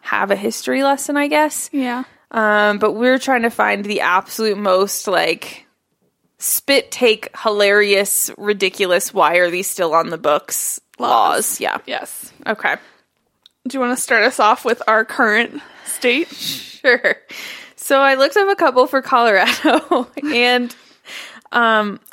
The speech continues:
Speaker 1: one I knew about, not from personal <laughs> experience, um, but the first one that I, uh, saw that,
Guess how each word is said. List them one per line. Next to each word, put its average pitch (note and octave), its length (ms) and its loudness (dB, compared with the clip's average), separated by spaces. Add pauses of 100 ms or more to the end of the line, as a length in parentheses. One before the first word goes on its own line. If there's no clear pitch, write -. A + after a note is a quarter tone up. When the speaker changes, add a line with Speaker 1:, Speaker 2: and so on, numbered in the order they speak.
Speaker 1:
one A3 600 2 (220)
I C#4+ 200 0
knew C#4+ 320 6
about, F#3 600 2 (360)
not A#3 320 4
from A#4+ 200 4
personal F#4 520 6
<laughs> C4+ 60 -6
experience, C4+ 960 2 (400)
um, B3 300 2
but A#3+ 120 4
the B3+ 120 6
first D4 360 4
one F4 180 4
that E4 100 2
I, D#4 280 4 (280)
uh, B3 260 4
saw G#3 400 4
that, G3 240 0